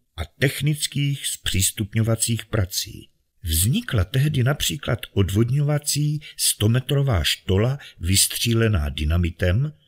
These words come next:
prostřílen byl největší sifon a podobně. Takto razantní přístup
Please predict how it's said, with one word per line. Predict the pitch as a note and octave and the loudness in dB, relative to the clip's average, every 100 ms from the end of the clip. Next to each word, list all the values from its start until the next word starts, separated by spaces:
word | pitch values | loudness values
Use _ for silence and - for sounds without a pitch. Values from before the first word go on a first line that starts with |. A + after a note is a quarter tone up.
| _ _ _ | _ _ _
prostřílen | - B2+ C#3+ - - D3+ D3+ C#3+ | 0 2 2 0 -2 0 2 2
byl | C3 F#2+ | 4 4
největší | D#2 E2 B2+ B2+ C3+ - B2+ | 4 4 4 2 -2 -2 -2
sifon | - B2 - B2+ C3 C3+ C3 _ _ _ | 0 0 0 0 0 0 -4 _ _ _
a | G#2+ | -2
podobně. | - F#2+ D#2+ C#2 C2 C2 - _ _ - - _ | 0 0 0 -2 -6 -12 -16 _ _ -20 -20 _
Takto | G#3 A3 - G#2+ | -2 -2 0 2
razantní | G#2 G2+ G2 F#2 F2+ | 4 4 0 0 -2
přístup | E2+ - C#3 - - D2 - | -2 -2 -2 -4 -6 -8 -8